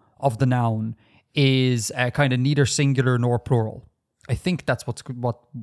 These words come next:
is the technical way of describing it in, in, in Welsh. Uh, and then to specifically make it singular, you have to attach some sort of marking onto it, which is kinda like,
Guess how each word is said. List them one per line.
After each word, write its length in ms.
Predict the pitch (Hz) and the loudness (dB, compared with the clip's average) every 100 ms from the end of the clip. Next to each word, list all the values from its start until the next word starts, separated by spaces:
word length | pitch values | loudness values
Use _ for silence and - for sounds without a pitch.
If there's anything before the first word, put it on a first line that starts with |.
| 110 175 160 _ _ 135 | -16 -20 -20 _ _ -6
is 140 | 139 | -4
the 80 | 127 | -2
technical 420 | - 139 - 120 | -2 -2 -2 -4
way 100 | 120 | -2
of 80 | 117 | -2
describing 460 | 110 - 120 113 117 | -4 -4 -2 0 -2
it 160 | 120 | -4
in, 380 | - 131 120 113 | -2 -2 0 -2
in, 300 | - 123 110 | -4 -4 -4
in 180 | - 120 | -4 -4
Welsh. 300 | 113 - - - _ - - - | -4 -8 -16 -20 _ -20 -20 -4
Uh, 260 | 135 117 113 | 0 2 2
and 160 | 139 151 | 2 2
then 100 | 143 | 2
to 80 | 135 | -2
specifically 840 | - 143 - - 202 170 - 165 | -4 -4 -2 2 0 0 -4 -2
make 280 | 143 151 - | -2 -2 -2
it 100 | 120 | -2
singular, 460 | - 185 180 180 | 0 2 2 0
you 160 | 170 135 | 0 0
have 160 | 123 - | 0 0
to 80 | 127 | -4
attach 340 | - 120 - | -2 -2 -2
some 160 | - 120 | -6 -2
sort 160 | 127 | -2
of 60 | 117 | 0
marking 420 | 110 120 - 110 | 0 -2 -4 -8
onto 200 | 107 113 | -8 -12
it, 120 | - | -12
which 140 | - 123 | -6 -4
is 60 | |
kinda 240 | 117 151 135 | 0 0 2
like, 260 | 123 117 | 0 -4